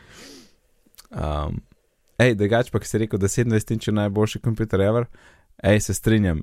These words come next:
Jaz sem svojega kupil dva deset in, in <laughs> zadnjič celo ugotovil, da to je model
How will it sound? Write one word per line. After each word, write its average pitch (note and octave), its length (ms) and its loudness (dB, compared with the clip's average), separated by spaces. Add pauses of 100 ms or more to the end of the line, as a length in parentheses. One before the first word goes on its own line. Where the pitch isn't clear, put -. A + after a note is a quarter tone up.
(120)
Jaz A2+ 240 0
sem B2+ 100 -2
svojega B2 360 0
kupil C3 360 0
dva A2 260 4
deset G#2 720 -2 (560)
in, G#2 220 2
in A2 220 2
<laughs> G#2 80 0
zadnjič C#3 440 4
celo D3 240 2
ugotovil, C3+ 540 0
da C#3+ 140 0
to D#3+ 180 2
je D#3 100 2
model B2 520 0